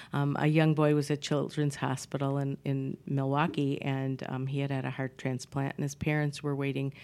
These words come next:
to get him referred for a wish till after he was strong and, and ready to, to go on his wish. And, um, he was never going to get strong. He was in rejection mode, and, uh, we, he wanted to meet a Green Bay Packer, and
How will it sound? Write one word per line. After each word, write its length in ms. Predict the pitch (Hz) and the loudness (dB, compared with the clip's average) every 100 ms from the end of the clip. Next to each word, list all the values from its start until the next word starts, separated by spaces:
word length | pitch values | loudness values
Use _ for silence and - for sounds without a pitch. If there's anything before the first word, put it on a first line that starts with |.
| - - - - | -18 -18 -16 -10
to 140 | - | -6
get 200 | 139 143 | 0 0
him 180 | 139 143 | 2 2
referred 440 | 135 - 139 139 | 0 -2 -2 -4
for 180 | - 135 | -4 -4
a 80 | 131 | -4
wish 340 | 135 135 - - | -4 -6 -6 -8
till 200 | - 135 | -4 -2
after 300 | 131 - 131 | -2 -4 -6
he 140 | 139 | -6
was 160 | 139 139 | -6 -8
strong 580 | - 135 127 127 127 127 | -6 -4 -4 -4 -4 -4
and, 380 | 131 127 123 - | -4 -4 -6 -6
and 320 | 127 127 127 | -6 -6 -6
ready 260 | 131 127 127 | -6 -6 -6
to, 160 | 135 135 - - | -8 -8 -16 -14
to 160 | - 131 | -10 -8
go 180 | - | -4
on 160 | 131 127 | -4 -2
his 240 | 127 - 131 | -4 -6 -4
wish. 380 | 135 131 - - - | -2 -4 -6 -8 -4
And, 500 | 135 131 131 123 - | -4 -2 -4 -6 -8
um, 400 | 135 127 127 123 - - - - | -6 -6 -6 -8 -10 -16 -20 2
he 100 | 190 | 6
was 160 | 180 | 8
never 220 | 165 147 | 6 4
going 240 | 143 143 139 | 2 0 -2
to 60 | |
get 260 | 139 139 - | -2 -6 -6
strong. 340 | - 127 127 | -6 -4 -2
He 160 | 127 135 | -2 -4
was 160 | 131 - | -4 -4
in 140 | 143 | -4
rejection 640 | 131 - 131 - - 131 | -4 -6 -8 -6 -6 -4
mode, 380 | 135 151 143 131 - | -4 -4 -6 -8 -6
and, 460 | 135 131 131 127 - - - - - - - | -6 -4 -6 -8 -10 -18 -18 -18 -20 -16 -10
uh, 300 | 131 131 135 147 | -8 -8 -8 -2
we, 220 | 147 135 | 0 0
he 160 | 131 143 | -4 -2
wanted 320 | 139 135 127 | -2 -2 -4
to 100 | - | -4
meet 240 | 139 135 139 | -2 -2 -4
a 60 | |
Green 260 | 139 139 135 | -6 -4 -4
Bay 140 | 135 | -4
Packer, 580 | 131 135 131 - - - - | -6 -6 -6 -6 -10 -10 -10
and 480 | - 139 160 160 165 | -6 -4 -4 -6 -6